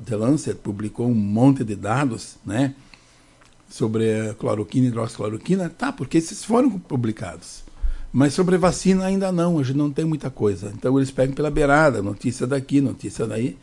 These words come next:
e vão juntando, né? Então, informações bastante incompletas. Sabe-se sim que tá andando. Sabe-se que muita coisa andando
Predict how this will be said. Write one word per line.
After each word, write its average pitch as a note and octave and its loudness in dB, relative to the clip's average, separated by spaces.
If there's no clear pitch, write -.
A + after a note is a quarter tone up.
e A#2+ 0
vão C3+ 6
juntando, D3+ 2
né? A2+ -2
Então, G#2+ -4
informações B2 -4
bastante C3 2
incompletas. C3+ 2
Sabe-se C#3+ 2
sim C3 0
que C3 -12
tá C3+ -2
andando. A#2+ 2
Sabe-se C#3+ 2
que C#3 0
muita C#3 4
coisa C3+ 2
andando C3 4